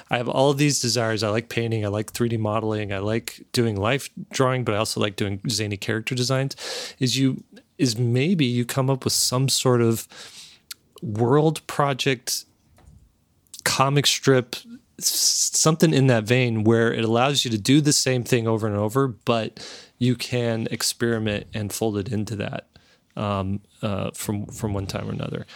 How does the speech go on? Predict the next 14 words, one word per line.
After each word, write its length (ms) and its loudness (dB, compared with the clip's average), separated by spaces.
I 40 -6
think 180 2
children's 360 4
books 300 2
is 120 2
a, 40 2
is 220 0
a 60 0
great 340 -2
thing 240 -2
there. 240 -2
You 140 -2
know, 220 -2
you, 480 -2